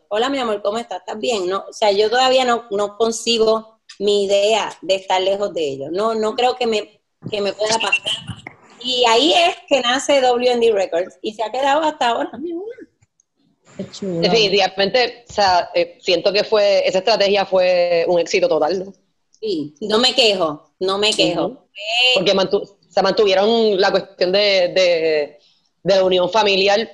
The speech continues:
Speaker 3: sin dejar aparte también la cuestión de, de la creatividad de, de sus hijos y de la familia como tal.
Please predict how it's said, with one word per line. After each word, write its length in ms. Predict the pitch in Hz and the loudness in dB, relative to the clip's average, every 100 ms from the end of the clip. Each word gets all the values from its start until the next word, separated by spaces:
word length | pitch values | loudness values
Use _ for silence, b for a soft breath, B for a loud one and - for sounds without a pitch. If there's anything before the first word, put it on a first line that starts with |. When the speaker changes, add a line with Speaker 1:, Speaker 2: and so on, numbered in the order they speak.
| _ | _
Speaker 3:
sin 580 | - - - - 185 175 | -20 -20 -8 -2 0 2
dejar 240 | 170 170 | 2 2
aparte 380 | 175 180 180 - | 2 0 0 0
también 600 | 180 170 170 165 160 151 143 | 0 0 0 0 -2 -6 -4
la 120 | 175 | -2
cuestión 320 | 175 165 160 160 | 0 0 -2 2
de, 480 | 170 170 156 147 139 - _ 156 | 2 2 2 0 -4 -8 _ -2
de 220 | 175 175 | 0 2
la 80 | 170 | 0
creatividad 520 | 170 170 156 156 190 | 2 2 2 2 2
de, 300 | 196 147 139 | 2 0 0
de 140 | 151 | -2
sus 140 | 151 156 170 | -2 -2 0
hijos 240 | 196 196 | 0 2
y 80 | 160 | 0
de 80 | 151 | -2
la 80 | |
familia 420 | 156 170 156 190 175 | -2 -2 0 -2 -2
como 200 | 156 147 | -4 -4
tal. 180 | 156 | -6